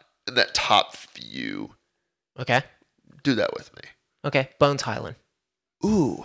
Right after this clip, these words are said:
Speaker 1: that's really, 'cause he'll have a big role on that. T-, like, he'll
Speaker 2: I
Speaker 1: have
Speaker 2: think he'll be, like, six man of the year level.
Speaker 1: him and Ayo.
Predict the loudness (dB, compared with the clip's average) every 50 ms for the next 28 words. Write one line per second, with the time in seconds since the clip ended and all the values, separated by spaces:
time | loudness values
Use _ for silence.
0 | -6 -4 -4 -2 -2 -2 -2 2 4 6 8 10 12 12 12 12 12 12 8 4
1 | 6 10 10 10 10 10 8 10 10 10 10 8 6 2 2 2 2 2 2 0
2 | 0 4 4 4 4 6 6 6 6 6 6 2 2 2 0 2 2 2 0 0
3 | -2 -4 -6 -8 -14 -20 -18 -10 -6 -2 0 0 0 2 2 2 2 2 -2 -6
4 | -8 -10 -10 -10 -10 -8 0 2 4 6 6 6 6 6 6 6 8 6 6 6